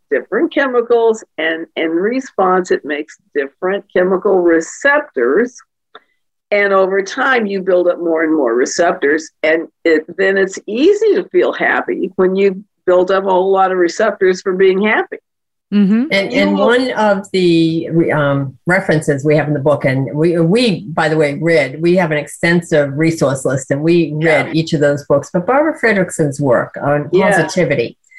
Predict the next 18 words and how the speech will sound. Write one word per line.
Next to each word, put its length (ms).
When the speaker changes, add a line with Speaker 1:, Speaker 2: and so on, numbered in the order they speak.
Speaker 3:
really 640
is 340
a 240
key 520
to 140
helping 640
people 380
shift, 720
because, 680
you 120
know, 80
just, 520
uh, 180
taking 400
on 580
a 220
more 340
positive 640